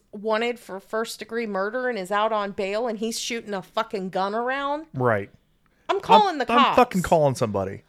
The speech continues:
Speaker 1: Right. Like, it's just insane. The File family stood by Stephen, though, and they were all convinced that he was being falsely accused.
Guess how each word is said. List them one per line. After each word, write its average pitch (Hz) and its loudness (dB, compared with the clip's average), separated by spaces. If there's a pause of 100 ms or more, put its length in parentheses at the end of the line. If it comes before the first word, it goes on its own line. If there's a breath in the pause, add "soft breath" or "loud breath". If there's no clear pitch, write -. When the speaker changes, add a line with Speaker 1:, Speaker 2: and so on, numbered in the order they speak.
(100)
Speaker 1:
Right. 226 2
Like, 226 -2
it's - -10
just 262 -8
insane. 220 -6 (1500 soft breath)
The 254 6
File 269 0
family 247 -2
stood 240 -2
by 208 4
Stephen, 226 -8
though, 226 2
and 220 -4
they 220 0
were 220 -2
all 208 0
convinced 214 -6
that 185 -8
he 202 -10
was 190 -12
being 185 -8
falsely 185 -4
accused. 165 -12